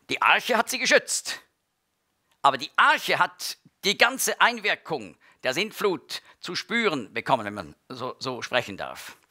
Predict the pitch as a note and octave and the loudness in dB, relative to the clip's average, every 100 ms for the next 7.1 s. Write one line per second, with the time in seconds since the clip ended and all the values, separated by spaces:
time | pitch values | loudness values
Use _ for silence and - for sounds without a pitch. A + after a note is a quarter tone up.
0 | _ - - - - - - _ _ _ | _ -20 -20 -20 -20 -20 -20 _ _ _
1 | _ _ _ E3 G3+ G#3 - - _ _ | _ _ _ 2 2 0 -6 -16 _ _
2 | _ B2 C3 C3 - _ - - D3+ D#3 | _ 0 0 0 -4 _ -4 2 2 2
3 | D3 D3+ E3 B2+ D#2 - - - - - | 4 4 2 -4 -6 -8 -12 -12 -12 -16
4 | - _ _ _ _ C3 F3+ E3+ C#3+ C3 | -16 _ _ _ _ -4 -2 -2 0 0
5 | A#2+ - A2+ C3+ D3 - B2 - - G2 | -2 0 2 2 0 -2 -4 -4 -2 -2
6 | D#2+ - - _ _ _ A2 C#3 C#3+ C3+ | -4 -14 -20 _ _ _ -2 -2 0 -4